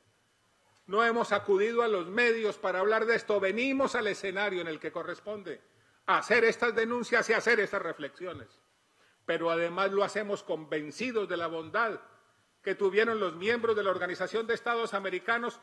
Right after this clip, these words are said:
cuando en el propio texto de la Convención contra el Terrorismo resolvieron señalar todo el acervo legal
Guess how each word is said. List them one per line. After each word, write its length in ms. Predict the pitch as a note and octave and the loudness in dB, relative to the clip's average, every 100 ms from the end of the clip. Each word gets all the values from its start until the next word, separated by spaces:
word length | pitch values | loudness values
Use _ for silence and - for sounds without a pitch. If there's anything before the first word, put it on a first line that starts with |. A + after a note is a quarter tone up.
| - - _ | -20 -20 _
cuando 320 | G#3+ G#3 G#3 | 2 4 4
en 80 | G#3 | 2
el 160 | G3+ | -2
propio 520 | G3+ B3+ B3+ B3+ B3+ A#3 | -2 0 0 0 -4 -4
texto 720 | - C4 B3+ - - - F3 | 2 2 2 -8 -12 -6 -4
de 100 | D#3+ | -4
la 200 | E3 D#3+ | -4 -4
Convención 800 | F#3 F3 E3 E3+ E3 - A3 G#3 | -6 -8 -4 -6 -6 -6 -6 -6
contra 440 | - A3+ G#3+ F#3 | -4 -4 -4 -6
el 180 | D3+ D3 | -6 -8
Terrorismo 880 | E3+ D#3+ D#3 D#3+ A3+ B3 A3+ F#3+ A#2+ _ _ _ - | -8 -6 -6 -8 -8 -12 -12 -14 -16 _ _ _ -16
resolvieron 840 | D#3 E3+ D#3 E3 D#3+ F#3 G3+ G#3+ | -8 -6 -6 -10 -6 -4 -4 -6
señalar 720 | - F#3 E3 D#3+ E3 F#3+ G3 - _ | -8 -10 -8 -8 -4 -4 -6 -12 _
todo 380 | - A3+ A3 G#3+ | -8 -6 -4 -6
el 140 | G#3 E3 | -6 -8
acervo 640 | D3+ - G3 G3 F#3+ G3+ | -10 -10 -10 -10 -8 -8
legal 680 | E3 D3 C#3 F#3 F3+ A#2 | -6 -8 -6 -6 -6 -10